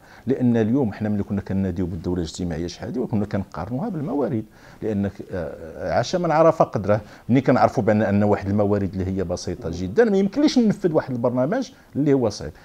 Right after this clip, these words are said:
حنا كنتمناو هذا المشروع، لان حنا نثمن هذا المشروع، وخصوصا ديال تعميم الحمايه الاجتماعيه.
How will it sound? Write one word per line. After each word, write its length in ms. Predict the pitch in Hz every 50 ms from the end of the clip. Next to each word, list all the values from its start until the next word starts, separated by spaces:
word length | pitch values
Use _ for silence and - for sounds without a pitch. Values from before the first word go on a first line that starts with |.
| - -
حنا 160 | - - 113
كنتمناو 580 | 110 - 135 139 - - 131 120 107 95 80 85
هذا 100 | 98 92
المشروع، 400 | 101 98 - - - 85 80 73 - -
لان 240 | - 71 76 76
حنا 140 | - - 95
نثمن 460 | 90 98 101 101 - 98 95 98 92
هذا 120 | 87 85 85
المشروع، 380 | 85 82 - - 85 85 76 - - - - -
وخصوصا 520 | - - - 117 - - 113 95 - - 92
ديال 180 | 85 90 87
تعميم 300 | 85 - 69 78 87 87
الحمايه 340 | 85 - - 87 85 82 82
الاجتماعيه. 720 | 80 76 76 - - - 71 67 60 - 73 90 143 233